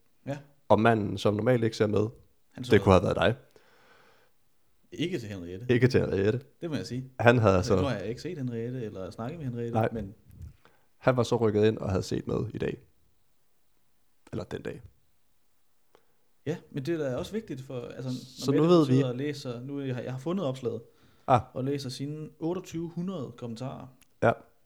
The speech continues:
Speaker 2: det er bare rart at vide, at andre, de også bare sidder og ser det.
Speaker 1: Ja.
Speaker 2: Nej, men jeg, jeg har bare altid undret mig over det der med, når folk, de vælger at kommentere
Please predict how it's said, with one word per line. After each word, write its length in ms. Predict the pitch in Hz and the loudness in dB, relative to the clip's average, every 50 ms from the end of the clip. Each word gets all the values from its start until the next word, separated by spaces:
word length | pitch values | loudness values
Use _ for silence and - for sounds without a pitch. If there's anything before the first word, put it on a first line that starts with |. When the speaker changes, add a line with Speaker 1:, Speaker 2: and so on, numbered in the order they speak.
| _ _ | _ _
Speaker 2:
det 100 | - - | -4 0
er 40 | 104 | 2
bare 120 | 139 139 139 | 4 4 6
rart 180 | 156 147 123 107 | 6 6 6 6
at 60 | 98 | 4
vide, 300 | 101 104 107 113 117 110 - | 4 2 2 2 2 2 2
at 160 | 98 92 - - | 0 -2 0 -2
andre, 220 | - 107 110 117 | -2 0 0 -2
de 180 | 110 - 110 107 | -2 0 2 2
også 140 | 101 95 - | 2 2 2
bare 120 | 113 110 | 2 0
sidder 220 | - - 131 107 92 | 2 2 0 0 0
og 80 | 87 | 0
ser 200 | - 131 127 110 | 0 0 0 0
det. 80 | 98 104 - - - - | 0 -4 -10 -14 -12 -12
Speaker 1:
Ja. 60 | 143 143 - _ _ _ _ _ _ _ _ _ _ _ _ _ _ _ _ _ _ _ _ _ _ _ - - - - - - - _ | -12 -12 -16 _ _ _ _ _ _ _ _ _ _ _ _ _ _ _ _ _ _ _ _ _ _ _ -20 -20 -20 -20 -20 -20 -2 _
Speaker 2:
Nej, 80 | 110 110 | 4 4
men 80 | 117 | 6
jeg, 140 | 123 123 123 | 6 6 6
jeg 80 | 131 127 | 6 8
har 60 | 139 | 10
bare 100 | 135 135 | 10 10
altid 200 | 143 139 - - | 8 8 4 2
undret 240 | 143 143 160 151 - | 2 2 2 0 -2
mig 100 | - - | 0 2
over 200 | 101 98 87 - | 2 2 2 2
det 160 | - 113 101 | 0 2 2
der 80 | 104 98 | 2 2
med, 200 | 98 98 101 - | 2 2 0 0
når 100 | - - | -2 -4
folk, 340 | 101 - 123 120 107 - - | -2 0 2 2 2 0 -2
de 100 | - 107 | -6 -4
vælger 240 | 107 101 104 107 76 | -2 -2 -2 -2 -4
at 100 | 98 - | -6 -6
kommentere 520 | - 110 101 101 101 - 135 120 104 104 | -6 -6 -6 -4 -4 -2 -2 -2 -2 -2